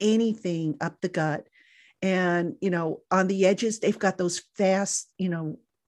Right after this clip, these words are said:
Von Miller is speedy. They've got, they've got speed on the edges. And that's what worries me about Washington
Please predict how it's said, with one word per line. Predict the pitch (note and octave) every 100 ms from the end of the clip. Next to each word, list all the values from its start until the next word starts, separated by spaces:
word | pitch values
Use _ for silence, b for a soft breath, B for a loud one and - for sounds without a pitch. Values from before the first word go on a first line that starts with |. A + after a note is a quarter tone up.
| _
Von | F3 F#3+ G3+ G3+
Miller | G3 F#3+ F3
is | F3
speedy. | - G3+ F#3+ F#3 F#3 F3+
They've | E3+
got, | E3+ F3+ F3+
they've | F3 G#3+
got | A3 A3+ A3
speed | - A3+ A3+
on | F3+ F3
the | F#3+
edges. | G3+ F3 D3+ D#3
And | D#3+ b b b b -
that's | G3+ D4+ -
what | B3+ G3+
worries | F#3 A3+ C4+ B3 -
me | F3
about | D#3+ E3 E3
Washington | D3+ G#3+ D4 - D#3+ - D#3 D3+